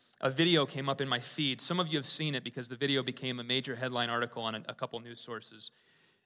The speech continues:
Uh, but a video came up in my, in my feed. Ukraine, I believe, has called every able-bodied man, uh, between eighteen and sixty-five to stay and pick up arms and fight.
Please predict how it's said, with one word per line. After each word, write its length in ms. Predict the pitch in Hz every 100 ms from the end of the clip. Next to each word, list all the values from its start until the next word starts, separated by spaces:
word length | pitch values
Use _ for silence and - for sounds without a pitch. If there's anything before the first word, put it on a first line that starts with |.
| -
Uh, 180 | -
but 140 | 151 143
a 40 |
video 200 | 143 170
came 180 | 156 139
up 60 | 135
in 80 |
my, 120 | 131 127
in 160 | -
my 100 | 135
feed. 380 | 120 135 131 123 -
Ukraine, 440 | 147 147 165 175
I 60 | 160
believe, 380 | 143 143 147 135
has 160 | 127
called 340 | - 147 139 135
every 300 | 131 135 135
able-bodied 560 | 131 131 127 123 123
man, 420 | 120 117 117 113 117 - - _ -
uh, 120 | 120
between 280 | 123 135 127
eighteen 360 | 131 131 131
and 100 | 120
sixty-five 680 | 123 131 - 120 127 120 120
to 80 | -
stay 480 | - - 123 120 117
and 120 | 110
pick 140 | 123
up 100 | 110
arms 320 | 120 113 110 107
and 80 | 110
fight. 300 | 120 104